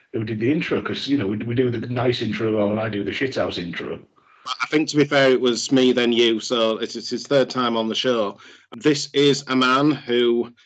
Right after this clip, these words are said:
Speaker 2: has just cracked the two thousand five hundred subscribes on YouTube, well over three hundred thousand views. Absolutely taking the wrestling content creation world by storm, and our boss on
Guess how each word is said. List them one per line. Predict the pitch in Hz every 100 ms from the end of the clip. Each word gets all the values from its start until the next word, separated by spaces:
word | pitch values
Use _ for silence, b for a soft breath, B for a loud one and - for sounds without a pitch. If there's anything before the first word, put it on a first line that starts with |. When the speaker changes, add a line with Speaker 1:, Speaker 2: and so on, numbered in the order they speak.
| b
Speaker 2:
has | 123 110
just | - 156 -
cracked | - 143 - - 131
the | 127
two | 120 135
thousand | 123 123 120 117
five | 123 117
hundred | 120 117 113
subscribes | - 113 - 120 117
on | 113 113
YouTube, | 123 127 131 143 135
well | 120
over | 123 117 120 117 b b b _
three | 131 127
hundred | 117 113
thousand | 127 120 113 123 120 117 113
views. | 120 120 139 165 - - - _ _ _ -
Absolutely | 120 - 123 117 107
taking | 135 120 117 123 120 110
the | 120 117 120
wrestling | 123 - 123
content | 113 117 110 123
creation | - 120 113 123 113
world | 120 120 113
by | 117 117
storm, | - 123 127 147 135
and | 160 156
our | 131 165 151
boss | 135 208 - 127
on | 113 110